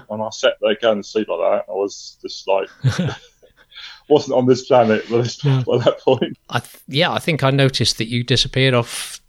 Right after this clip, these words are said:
Speaker 2: camera at some point on the quiz.
Speaker 1: Yeah, I, I think I was just getting a point where I was getting so tired that I just really couldn't concentrate on particularly talking to people or actually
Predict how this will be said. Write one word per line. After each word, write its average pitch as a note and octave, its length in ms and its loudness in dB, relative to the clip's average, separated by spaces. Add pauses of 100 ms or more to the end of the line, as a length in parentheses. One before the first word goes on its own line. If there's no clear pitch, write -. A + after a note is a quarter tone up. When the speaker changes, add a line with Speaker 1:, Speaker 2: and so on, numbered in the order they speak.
(100)
Speaker 2:
camera C#3 500 0
at A#2 180 -4
some B2+ 240 2
point C#3+ 300 0
on B2 100 2
the A#2+ 80 -2
quiz. D3 420 2 (800)
Speaker 1:
Yeah, C3+ 380 6 (100)
I, D#3 120 0 (140)
I D3+ 60 -2
think E3+ 220 2
I C#3+ 100 4
was C#3 140 6
just C#3+ 180 -6
getting B2+ 200 -4
a B2 80 -2
point C3 360 2
where A#2 200 4
I A2+ 80 6
was A2+ 200 2
getting A2+ 240 -2
so B2 200 2
tired F#2+ 600 4
that A#2+ 200 0 (340)
I G2 60 2
just G#2 200 -6
really A2 160 0
couldn't - 240 -4
concentrate G#2 680 -2
on F#2 580 -6 (440)
particularly A2 380 -2
talking G#2+ 300 -2
to G#2 100 -10
people G#2 360 0
or G2+ 420 4
actually G2 460 -2